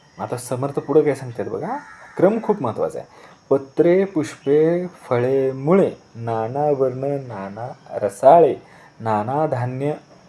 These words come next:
अन्ये केवळ तेथून झाली." मग हे जे आहेत ना, पाने, फुले, फळे, मुळे,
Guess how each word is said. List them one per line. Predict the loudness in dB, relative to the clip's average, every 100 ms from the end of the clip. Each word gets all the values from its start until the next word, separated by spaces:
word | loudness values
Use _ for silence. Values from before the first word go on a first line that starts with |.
| _ _ -6
अन्ये | -4 -2 -2 -2
केवळ | -4 -4 -2 2 2 2 -4 _ -20 -12 -6
तेथून | -4 -6 -8 -6 -2 2
झाली." | 2 2 -6 -10 _ -20 -20 _ _ -20 -20 _
मग | -8 0
हे | 2 2
जे |
आहेत | 0 -2 -4
ना, | -6
पाने, | -6 -4 -2 0 -2 -4 -6 -8
फुले, | -10 -8 -2 0 2 2 -2
फळे, | -8 -10 -2 0 2 2 0 -2
मुळे, | 0 0 0